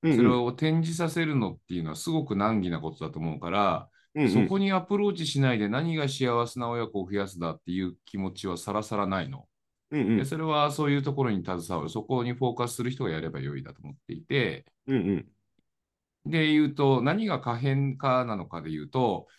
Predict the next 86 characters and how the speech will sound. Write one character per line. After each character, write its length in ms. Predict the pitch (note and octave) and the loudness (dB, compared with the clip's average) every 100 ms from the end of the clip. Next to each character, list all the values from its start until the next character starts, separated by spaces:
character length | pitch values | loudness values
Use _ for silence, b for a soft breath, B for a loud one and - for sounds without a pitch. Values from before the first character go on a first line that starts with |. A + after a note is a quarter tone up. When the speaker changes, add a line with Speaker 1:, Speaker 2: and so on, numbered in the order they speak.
| b _ _ | b _ _
Speaker 2:
手 120 | D#3 | -2
放 280 | F3 B3 D#4+ | 0 0 0
し 200 | - E3 | -2 2
に 160 | C3 A2+ | 2 2
幸 500 | - C3 C#3 C#3 C#3 | 0 2 4 4 2
せ 180 | C#3+ C3 | 0 0
な 220 | C3 B2 | 0 0
親 220 | A#2+ B2+ | 0 -2
子 180 | C3 C3 | -2 -4
関 280 | C#3 B2+ A#2 | -2 -4 -2
係 200 | G#2+ F#2 | -4 -4
で 120 | F#2 | -4
す 160 | F#2 - | -8 -10
っ 20 | |
て 100 | F2+ | -4
言 200 | F#2 A#2+ | 0 0
え 20 | |
な 180 | C3 C3 | 0 0
い、 220 | B2 - | -2 -4
そ 100 | - | -4
の 180 | G#2 F2 | -4 -2
ど 120 | F#2+ | -4
っ 100 | A2+ | -4
ち 140 | - E3+ | -6 -8
つ 100 | - | -2
か 160 | D3+ | -2
ず 240 | D2+ E2+ - _ _ _ _ _ | -2 -6 -8 _ _ _ _ _
Speaker 1:
う 60 | F3+ | 0
ん 20 | |
う 40 | |
ん。 20 | C#3+ | 4
Speaker 2:
な、 180 | G2 | 4
二 240 | F#2+ B2 C#3 | 4 2 2
六 280 | D3 C#3 B2 | 0 0 2
二 160 | G#2 | 2
の 100 | F2 | 0
六 300 | E2+ G2+ F#3+ | -2 -2 -2
の 120 | F#3+ | -2
パ 220 | E3 B2+ A#2 | 0 2 2
ー 60 | |
ト 100 | A#2 | 0
に 160 | A2 G#2+ | -4 -2
対 240 | C3+ A#2+ | 0 0
し 160 | G2 - | -2 -4
て、 460 | D3+ D3 A2 E2+ - _ _ _ | 0 2 2 0 -8 _ _ _
な 120 | A2+ | -6
ん 20 | |
か 140 | G2+ E2+ | -2 -2
ア 80 | F#2+ | -2
プ 160 | A2 | -2
ロ 120 | G#2+ | 0
ー 40 | G2+ | 0
チ 160 | G2 | -2
す 160 | E2 F2 | -8 -6
る 160 | D#2 D2+ | -6 -6
み 120 | D#2 | -8
た 140 | E2 | -8
い 60 | D2+ | -8
な 160 | C#2+ | -10
話 320 | E2 F#2+ F2+ - | -8 -8 -8 -8
た 100 | F2 | -10
ち 460 | - E2 D2 C#2+ _ _ | -8 -8 -8 -12 _ _
な 160 | A#2 | -2
ん 80 | A#2 | 0
だ 100 | F2 | -2
ろ 140 | D#2+ D2 | -4 -6
う 20 | |
な 120 | C#2 | -8
っ 120 | C#2 | -10
て 100 | - | -12
こ 120 | D#2 | -12
と 80 | D#2+ | -10
を 20 | |
勝 180 | C#2 - | -10 -10
手 120 | - | -4
に 60 | A2 | -4
思 120 | G#2 | -4
っ 80 | G#2 _ _ | -6 _ _
て 80 | C#2+ | -12
る 80 | |
の 100 | C#3 | -12
よ。 180 | C2+ - _ _ _ - | -14 -18 _ _ _ -2
Speaker 1:
う 60 | |
ん 20 | |
う 40 | C#3+ | -2
ん。 260 | G#2+ E2 | 0 -4